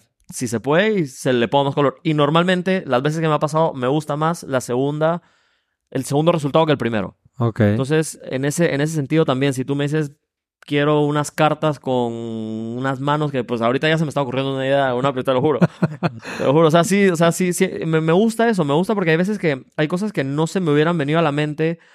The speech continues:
Speaker 1: porque no era lo que yo, no, no es lo que estoy pensando en ese momento. Y tú me dices,
Speaker 2: Ujú.
Speaker 1: "No, quiero un hipopótamo con una capa". Pues,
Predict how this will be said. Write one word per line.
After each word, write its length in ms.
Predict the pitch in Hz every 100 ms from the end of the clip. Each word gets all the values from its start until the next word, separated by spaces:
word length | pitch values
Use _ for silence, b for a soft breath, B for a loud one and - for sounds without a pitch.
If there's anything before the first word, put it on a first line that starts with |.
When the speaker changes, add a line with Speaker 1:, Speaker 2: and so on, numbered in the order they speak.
| b -
Speaker 1:
porque 280 | 131 127
no 340 | 131 139 147 151
era 120 | 156
lo 160 | 156 131
que 120 | 123
yo, 220 | 131 143
no, 420 | 131 - 131 135
no 120 | 139 147
es 60 |
lo 120 | 160 160
que 540 | 127 120 113 113 110
estoy 240 | 110 - 139
pensando 340 | 143 156 151
en 60 | 147
ese 120 | 156
momento. 400 | 139 147 127 117
Y 200 | 113 120
tú 120 | 127
me 80 | 139
dices, 160 | 139
Speaker 2:
Ujú. 40 | 135
Speaker 1:
"No, 60 | 139
quiero 160 | 143 147
un 60 |
hipopótamo 1000 | 147 120 - 135 147 143 139 135 120 117
con 100 | 113
una 160 | 120 123
capa". 340 | 135 135 110 -
Pues, 260 | 101 -